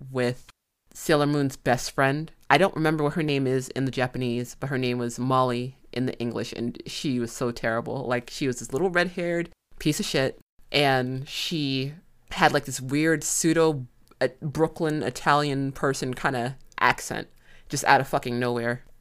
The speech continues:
And, like, they ended up in, like, this weird, almost dating kinda relationship, and I'm like, "I'm pretty sure these people on Queen Beryl's side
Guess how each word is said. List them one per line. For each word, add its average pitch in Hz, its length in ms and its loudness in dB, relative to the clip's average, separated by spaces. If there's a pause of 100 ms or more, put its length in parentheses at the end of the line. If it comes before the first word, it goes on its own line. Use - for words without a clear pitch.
And, 131 480 0 (180)
like, 147 220 0
they 185 100 4
ended 269 240 2
up 349 120 -2
in, 294 100 0
like, 330 120 0
this 285 140 -6
weird, 302 540 -2 (280)
almost 262 460 6
dating 220 280 4
kinda 220 200 2
relationship, 208 600 0
and 156 100 -2
I'm 180 120 0
like, 180 320 0
"I'm 220 140 2
pretty 330 240 0
sure 247 320 4
these 208 280 -4
people 165 580 -2 (100)
on 160 240 8
Queen 196 300 2
Beryl's 190 340 8
side 127 520 4